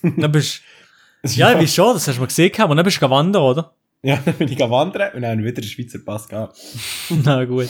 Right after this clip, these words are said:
Speaker 1: Genau.
Speaker 2: Nein,
Speaker 1: Wo
Speaker 2: ich
Speaker 1: bist
Speaker 2: bin
Speaker 1: du gewandert?
Speaker 2: gewandert, äh, z-, ähm, ich bin zuerst mit dem Zug über Thun auf Interlaken, gell?
Speaker 1: Ich weiss nicht.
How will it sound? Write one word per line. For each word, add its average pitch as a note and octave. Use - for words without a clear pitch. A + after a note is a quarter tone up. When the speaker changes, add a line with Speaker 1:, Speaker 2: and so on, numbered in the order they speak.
Speaker 1:
Genau. G2+
Speaker 2:
Nein, D#3+
Speaker 1:
Wo -
Speaker 2:
ich A3
Speaker 1:
bist F#3+
Speaker 2:
bin D#3+
Speaker 1:
du D#3
gewandert? F#3
Speaker 2:
gewandert, A#3
äh, -
z-, -
ähm, B2+
ich F3+
bin A3
zuerst F3+
mit D#3+
dem C3+
Zug F3
über D#3+
Thun F3+
auf -
Interlaken, A3+
gell? F3+
Speaker 1:
Ich A#2
weiss G2+
nicht. A2+